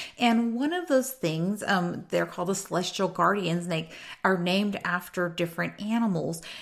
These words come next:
And what they refer to really is the f-, land form around your space, which is really where mountains and water are seen. So ideally, you would have a nice mountain behind you offering up support and protection from the elements.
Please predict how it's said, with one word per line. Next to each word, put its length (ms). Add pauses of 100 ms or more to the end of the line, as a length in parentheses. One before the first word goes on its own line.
(140)
And 460
what 140
they 100
refer 420
to 220
really 260
is 220
the 140
f-, 360
land 480
form 540
around 340
your 80
space, 420
which 200
is 180 (360)
really 280
where 220
mountains 400
and 160
water 400
are 40
seen. 340 (200)
So 260
ideally, 920
you 160
would 120
have 260
a 60
nice 480
mountain 520
behind 600
you 220 (420)
offering 520 (100)
up 300
support 640
and 120
protection 640
from 260
the 160
elements. 520